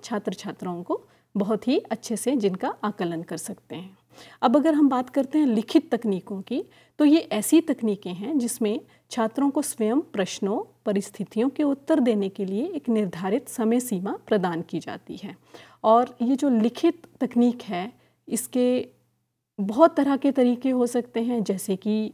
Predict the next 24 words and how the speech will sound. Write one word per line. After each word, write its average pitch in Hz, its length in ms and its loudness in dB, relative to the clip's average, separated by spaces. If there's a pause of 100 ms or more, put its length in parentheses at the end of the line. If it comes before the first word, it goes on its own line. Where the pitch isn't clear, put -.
उद्देश्य 190 420 2
प्रकार, 196 520 -4 (760)
निबंध 196 460 4
हैं, 190 360 -6
लघु 202 340 2
उत्तर 202 340 2
हैं। 185 460 -6 (400)
तो 330 160 4
ये 254 100 2
बहुत 262 400 -2 (140)
अलग-अलग 254 420 4
तरह 269 200 0
से 269 120 2
डिपेंड 220 320 0
करेगा 214 360 -2
कि 294 120 -4
आप 294 120 -2
किस 320 220 -2
तरह 277 180 0
की 269 140 -2
पद्धति, 208 420 -2
किस 254 240 -4
तरह 196 200 -2
की 285 240 -4